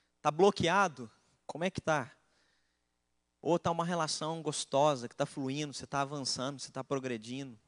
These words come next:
Ou você tá distante porque você se afastou e tá com vergonha por causa dos seus pecados? Ou você tem oscilado, de vez em quando você aparece, de vez em quando você abre o seu coração pra Ele, em outros momentos você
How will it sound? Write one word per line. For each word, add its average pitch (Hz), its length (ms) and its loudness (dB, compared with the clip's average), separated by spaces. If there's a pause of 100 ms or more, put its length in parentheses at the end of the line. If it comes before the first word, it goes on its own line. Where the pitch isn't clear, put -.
(720)
Ou 156 100 6
você 185 320 2
tá 214 140 0
distante 170 540 -4
porque 175 260 -2
você 180 320 -2
se - 100 -2
afastou 170 520 -2
e - 20 -2
tá 170 140 -2
com 180 120 -8
vergonha 160 380 0
por - 80 -20
causa 147 140 -2
dos - 100 -12
seus 139 140 -6
pecados? 123 720 -6 (480)
Ou 180 120 2
você 220 200 4
tem 233 300 -2
oscilado, 170 800 2
de 113 100 -16
vez 165 140 0
em 175 80 -6
quando 175 200 0
você - 120 0
aparece, 165 680 0
de 139 120 -12
vez 156 160 -2
em 151 60 -8
quando 156 340 -2
você 156 560 -2 (360)
abre 175 240 2
o 170 40 -2
seu 170 160 -2
coração 156 420 0
pra 131 180 -2
Ele, 170 300 -2
em 147 100 -8
outros 156 300 -2
momentos 147 540 -2
você 143 560 -2